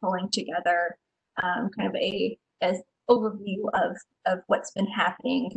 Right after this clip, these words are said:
over the last few months, um, since we have not met as regularly due to, uh, the strange new world we live in. <laughs>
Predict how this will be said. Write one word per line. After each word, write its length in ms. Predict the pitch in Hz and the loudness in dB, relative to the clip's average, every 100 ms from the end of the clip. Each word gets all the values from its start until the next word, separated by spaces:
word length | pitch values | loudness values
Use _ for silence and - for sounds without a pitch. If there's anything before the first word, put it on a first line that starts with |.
| - | -2
over 160 | 190 190 | -2 -2
the 100 | 190 | 0
last 280 | 170 185 - | 2 0 -2
few 140 | - 392 | -2 2
months, 500 | 208 202 208 - - _ _ _ 196 | 4 2 -2 -8 -12 _ _ _ 0
um, 280 | 185 185 | 2 2
since 300 | 196 202 214 - | 0 -2 -4 -2
we 100 | 190 | -2
have 120 | 185 | 0
not 280 | 190 165 202 | 0 0 0
met 200 | 185 - | 0 -2
as 160 | 190 190 | -6 -4
regularly 760 | 180 - 175 175 175 175 190 185 | -6 -6 -8 -6 -4 -4 -4 -8
due 180 | 175 175 - | -18 -16 -12
to, 520 | - 175 175 175 185 _ _ _ - | -12 -12 -16 -20 -20 _ _ _ -6
uh, 280 | 190 190 180 | -2 0 0
the 80 | 190 | -2
strange 380 | - 185 196 - | -4 -4 -4 -2
new 120 | 208 | -2
world 220 | 214 220 226 | 2 0 0
we 60 | 285 | -2
live 320 | 453 - - 277 - | 0 0 0 -2 2
in. 80 | 214 | 2
<laughs> 40 | - | 2